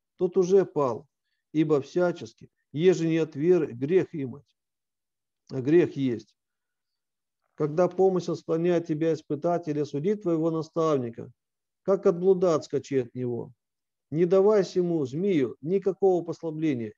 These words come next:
ни места, ни входа, ни приступа, но говори ему: "О прелестник, не я над наставником, а он надо мной получил суд. Не я его, а он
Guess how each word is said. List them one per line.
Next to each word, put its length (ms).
ни 160
места, 420
ни 160
входа, 480
ни 200
приступа, 800
но 120
говори 340
ему: 260
"О 100
прелестник, 640
не 160
я 220
над 160
наставником, 720
а 120
он 280
надо 220
мной 220
получил 500
суд. 360
Не 160
я 300
его, 380
а 160
он 400